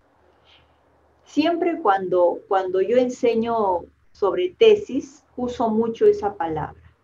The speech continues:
encajar. Todo tiene que encajar. Como un rompecabezas, ¿verdad? Cuando ustedes hacen un rompecabezas, las piezas cómo encajan, ¿no?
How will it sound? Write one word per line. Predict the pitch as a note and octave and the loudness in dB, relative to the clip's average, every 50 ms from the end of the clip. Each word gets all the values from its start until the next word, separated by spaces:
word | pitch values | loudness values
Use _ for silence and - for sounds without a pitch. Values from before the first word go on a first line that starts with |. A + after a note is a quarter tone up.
| _ _ - | _ _ 0
encajar. | G3 F3+ F#3 E3+ E3 - F3+ E3 D#3+ - - D#3 C#3+ C#3 - _ _ _ _ _ _ _ _ _ _ _ _ _ _ _ _ _ _ _ _ _ - | 0 0 0 -4 -8 -8 -10 -10 -10 -10 -8 -8 -8 -8 -10 _ _ _ _ _ _ _ _ _ _ _ _ _ _ _ _ _ _ _ _ _ 2
Todo | C4+ C4 B3+ A#3 A3 G#3 G#3 A3 A#3 - - - _ _ | 4 4 6 6 6 6 4 4 2 -2 -8 -14 _ _
tiene | - A3 G#3+ G#3+ G#3 G#3+ G#3+ G#3+ | -2 0 0 0 0 -2 -4 -4
que | - F#3+ F3+ | -4 -4 -6
encajar. | E3+ E3+ D#3+ - D#3+ D3+ - _ - D#3 D3+ D#3 - _ _ _ _ _ _ _ _ _ _ | -6 -8 -12 -12 -12 -12 -12 _ -10 -10 -10 -10 -12 _ _ _ _ _ _ _ _ _ _
Como | - C4 C4+ E4 G4+ A4 | 6 6 6 8 8 6
un | A4 G4+ | 6 6
rompecabezas, | G4+ F#4 E4+ C4+ C4 B3 B3 A#3+ A3 G3+ F3 - - - - - - _ _ _ _ _ _ _ _ _ _ _ _ _ _ _ _ _ | 4 2 4 4 2 2 2 2 2 2 2 2 0 -4 -12 -20 -20 _ _ _ _ _ _ _ _ _ _ _ _ _ _ _ _ _
¿verdad? | G3 G3+ G3 G#3 A#3+ D#4+ A4 - - _ _ _ _ _ _ _ | -8 -6 -2 0 0 0 0 -2 -6 _ _ _ _ _ _ _
Cuando | - G#3+ G#3 G#3 A3 | -6 -4 -2 0 0
ustedes | A3 A3+ - D4 C#4+ C#4+ C#4 C#4 C#4 | -2 -2 0 0 0 0 0 0 -2
hacen | C4+ C4+ - C#4 B3+ C4 | -2 0 0 0 0 0
un | C4 B3+ | 0 0
rompecabezas, | C4 A#3+ A3+ A3 G#3+ A3 G#3 G#3 G3+ G#3 A#3 A#3+ A#3+ A#3+ - A3+ A3+ A3+ - - - | 0 0 0 0 0 -2 0 0 2 2 2 2 0 0 -2 -4 -4 -6 -8 -10 -4
las | G#3 G3+ G3+ G3+ - - | 0 2 2 2 0 -4
piezas | _ - B3+ B3 B3 B3 B3 A#3 A#3 - - | _ 0 2 2 2 2 0 -2 -6 -4 0
cómo | - A#3 A3 A3+ | 0 0 2 2
encajan, | A3+ A3 G#3 G#3+ - A3 G3+ G3+ - - E3 E3+ E3+ F#3+ | 0 0 -2 2 4 6 6 4 2 -4 -10 -10 -8 -6
¿no? | B3 D#4 C4 - | -6 -6 -6 -8